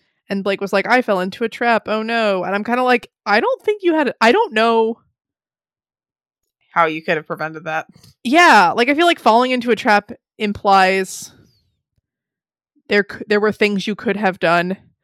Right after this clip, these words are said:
Speaker 1: to prevent this. And maybe you could have, like, never left Hillsglade House. Like, I'm just like, what could you have done to actually prevent this?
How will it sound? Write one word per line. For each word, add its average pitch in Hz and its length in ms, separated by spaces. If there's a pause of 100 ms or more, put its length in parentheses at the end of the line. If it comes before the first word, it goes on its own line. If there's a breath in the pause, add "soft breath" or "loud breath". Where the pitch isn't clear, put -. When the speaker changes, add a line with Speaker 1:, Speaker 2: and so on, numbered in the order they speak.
(280)
Speaker 1:
to 214 140
prevent 180 380
this. 233 440 (1160)
And 220 160
maybe 214 200
you 254 140
could 277 160
have, 254 140
like, 185 360 (2000)
never 185 480
left 190 260
Hillsglade 190 440
House. 185 540
Like, 214 180
I'm 226 100
just 226 160
like, 233 180
what 190 160
could 214 120
you 214 100
have 190 80
done 175 200
to 202 140
actually 185 260
prevent 196 340
this? - 340